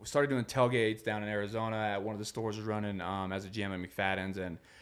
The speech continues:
from there, it kinda just escalated. My wife and I, um, you know, we created a brand called the Lola in Arizona. It was our first original concept. Big, big brunch spot. If you're ever in Arizona, go check it out. And from there, just, it, things just started falling in line where it just, you know, started catapulting from there. And,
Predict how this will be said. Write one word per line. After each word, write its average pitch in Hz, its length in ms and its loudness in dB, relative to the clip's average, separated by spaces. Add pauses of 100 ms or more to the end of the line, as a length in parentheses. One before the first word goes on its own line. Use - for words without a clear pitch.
(200)
from 139 200 0
there, 151 180 10
it 151 60 2
kinda 151 200 4
just 135 200 0
escalated. 120 460 2
My 107 120 2
wife 120 300 2
and 123 60 0
I, 117 280 2
um, 104 400 -2
you 107 60 -2
know, 101 80 0
we 104 100 -4
created 113 320 0
a 104 120 2
brand 107 300 -2
called 101 200 -2
the 95 40 0
Lola 101 380 0
in 101 80 -2
Arizona. 101 380 -4
It - 20 -2
was 104 100 -4
our 92 80 -4
first 101 300 -6
original 101 260 -6
concept. 101 640 -2 (200)
Big, 117 180 -2
big 104 220 -4
brunch 98 200 -2
spot. 98 280 -2
If - 40 -16
you're 98 60 -2
ever 95 100 -2
in 92 60 -4
Arizona, 95 480 -2
go 87 140 -4
check - 240 -8
it 90 80 -2
out. 90 340 2 (400)
And 123 120 0
from 127 180 0
there, 151 260 8
just, 123 460 4 (240)
it, 107 240 -2
things 131 220 0
just 123 140 -2
started 113 200 4
falling 123 320 2
in 110 100 0
line 120 300 0
where 107 200 2
it 104 40 0
just, 104 400 -8
you 123 80 -6
know, 101 80 -4
started 110 540 -4
catapulting 123 500 2
from 107 160 -4
there. 107 260 2
And, 98 120 -2